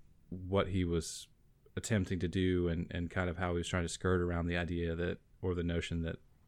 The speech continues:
the shark attack had taken place, that it was all about the money for this guy. But as an adult, also, I had to say, well, you know, this, it, it is the town's livelihood. What do you do? 'Cause he kind of had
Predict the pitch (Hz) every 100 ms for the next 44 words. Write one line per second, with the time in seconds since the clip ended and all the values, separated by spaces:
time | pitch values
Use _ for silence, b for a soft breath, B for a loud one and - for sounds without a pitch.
0 | - - - 110 127 85 - - 82 -
1 | 87 107 - 85 85 - b b b -
2 | 98 98 98 - - 107 107 92 95 -
3 | 85 101 120 92 85 82 82 - 85 82
4 | - b b b b - 110 110 - -
5 | - - - - - 120 107 98 92 147
6 | 120 - - - - 123 123 - 92 90
7 | 87 95 101 98 95 101 90 104 123 107
8 | 87 87 - 120 - - - - - -
9 | - - - - - - 117 120 123 120
10 | - 139 120 107 - 110 101 - 110 101
11 | 90 98 117 104 95 117 95 101 - 139
12 | - 95 82 80 87 82 82